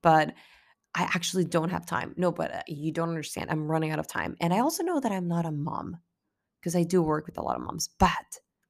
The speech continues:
I work with them. A lot of my clients, I'd say sixty percent,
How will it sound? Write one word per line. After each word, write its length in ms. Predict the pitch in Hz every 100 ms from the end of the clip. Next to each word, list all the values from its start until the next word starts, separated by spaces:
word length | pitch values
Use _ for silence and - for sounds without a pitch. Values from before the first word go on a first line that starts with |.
| _ _ _
I 100 | 220
work 380 | 226 170 190 -
with 120 | 240
them. 320 | - - - - _ _ _ - -
A 120 | 208
lot 260 | 202 214 220
of 60 |
my 140 | 202 170
clients, 500 | - 165 175 170 170
I'd 120 | 175
say 80 | 196
sixty 380 | - - - 185
percent, 380 | - 170 175